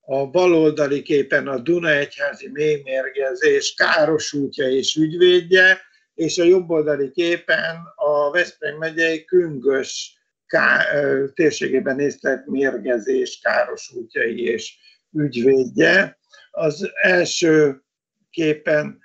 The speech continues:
doktor Agott Tamás, a második képen doktor Sebők Péter volt, aki az ügyet sikerre vitte. Ö, a más-, a jobboldali képen én is szerepelek, én nem károsult voltam, csak ilyen segítség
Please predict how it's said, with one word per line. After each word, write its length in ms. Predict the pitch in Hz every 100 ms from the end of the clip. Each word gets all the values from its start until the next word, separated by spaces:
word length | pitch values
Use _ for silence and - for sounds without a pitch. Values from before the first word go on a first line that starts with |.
| _ _
doktor 380 | 147 143 151
Agott 360 | 160 151 139 135
Tamás, 380 | 180 170 151 -
a 80 | 135
második 440 | 135 - 123 117
képen 340 | 135 - 117
doktor 300 | 101 104 _
Sebők 460 | - 131 117 117 -
Péter 420 | - 120 - 120
volt, 280 | 113 123 -
aki 480 | 120 - - 120 - - - -
az 260 | 127 -
ügyet 420 | - 165 151 135 -
sikerre 680 | - 156 156 151 139 143 131
vitte. 680 | 170 165 - - 185 196 - - -
Ö, 440 | 156 160 165 165 170 - -
a 100 | 196
más-, 440 | 202 226 214 - -
a 120 | 180
jobboldali 400 | 190 226 220 180
képen 300 | 196 190 190
én 140 | 190
is 80 | 175
szerepelek, 640 | - 185 165 - 151 147
én 80 | 156
nem 180 | 156 147
károsult 640 | 156 135 135 - 135 127
voltam, 480 | 135 135 131 131 127
csak 220 | - 120 -
ilyen 420 | 123 120 185 - _ -
segítség 920 | - 123 104 101 - 117 104 -